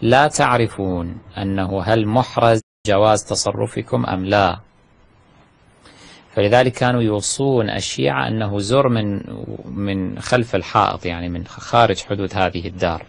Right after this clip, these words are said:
هذا أمر موجود في الكتب الفقهية المفصلة. ولكن الفقهاء المتأخرين انتهوا إلى رأي أنه يجوز للشيعة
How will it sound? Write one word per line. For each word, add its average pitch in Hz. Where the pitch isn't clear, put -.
هذا 123
أمر 123
موجود 117
في 101
الكتب 104
الفقهية 98
المفصلة. 90
ولكن 180
الفقهاء 151
المتأخرين 127
انتهوا 143
إلى 120
رأي 117
أنه 135
يجوز 143
للشيعة 147